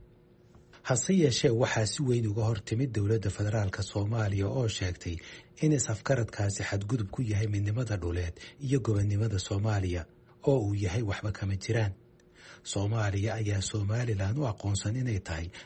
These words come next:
qayb ka mid ah Soomaaliya, halka Somaliland ay sheegtay inay tahay waddan madax bannaan,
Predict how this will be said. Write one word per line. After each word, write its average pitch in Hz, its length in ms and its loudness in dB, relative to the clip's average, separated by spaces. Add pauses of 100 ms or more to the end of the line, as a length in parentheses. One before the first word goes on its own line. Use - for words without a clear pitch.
(120)
qayb 135 200 2
ka - 140 -2
mid 101 160 0
ah 92 80 0
Soomaaliya, 98 640 0 (380)
halka 113 300 -2
Somaliland 104 720 0
ay 101 120 2
sheegtay 110 480 -2
inay 117 200 2
tahay 92 260 -2
waddan 113 300 0
madax 107 300 0
bannaan, 90 360 -2